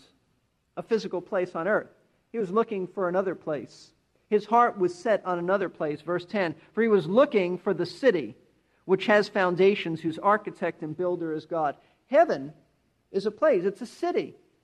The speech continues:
God is the builder. God is the architect. In Revelation chapter twenty-one, verse two, we read that, that the New Jerusalem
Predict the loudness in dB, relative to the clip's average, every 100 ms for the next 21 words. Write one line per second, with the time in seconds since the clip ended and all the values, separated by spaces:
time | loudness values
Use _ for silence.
0 | 2 4 6 4 -2 -2 0 0 -2 0
1 | 4 4 4 0 -2 -2 -2 -6 -6 -8
2 | -8 -20 _ _ _ _ _ _ -2 2
3 | 4 4 4 2 0 -4 0 0 0 -8
4 | -4 -2 0 0 -2 -2 -4 -4 -8 -2
5 | 0 0 -4 -16 _ -4 0 2 2 2
6 | 2 2 0 -4 -2 0 0 -2 _ _
7 | _ _ _ _ -4 -2 -4 -4 -2 2
8 | 2 0 -2 0 0 -2 -6 -4 -4 -6